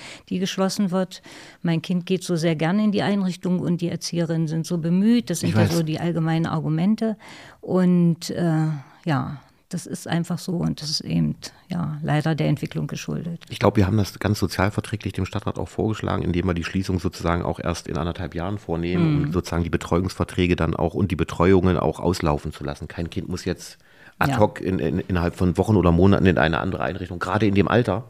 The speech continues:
Speaker 1: Mhm, genau.
Speaker 2: Wäre das, äh, glaub ich, überhaupt nicht zu vertreten aus meiner Sicht.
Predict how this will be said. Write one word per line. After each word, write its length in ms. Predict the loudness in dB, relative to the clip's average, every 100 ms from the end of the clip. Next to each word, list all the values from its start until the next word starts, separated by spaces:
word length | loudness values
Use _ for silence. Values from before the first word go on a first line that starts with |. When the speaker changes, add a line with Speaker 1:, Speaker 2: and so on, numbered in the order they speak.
| -10
Speaker 1:
Mhm, 400 | 0 2 2 -2 -8 -2
genau. 300 | 0 2 0 -6 -14 -2
Speaker 2:
Wäre 140 | 0 2
das, 200 | 0 -2
äh, 120 | -2
glaub 180 | 2 2
ich, 140 | 2
überhaupt 320 | 0 0 0 -2
nicht 100 | -8
zu 60 |
vertreten 460 | -10 -8 -4 -4 -4
aus 140 | -8
meiner 260 | -8 -6 -4
Sicht. 240 | -4 -6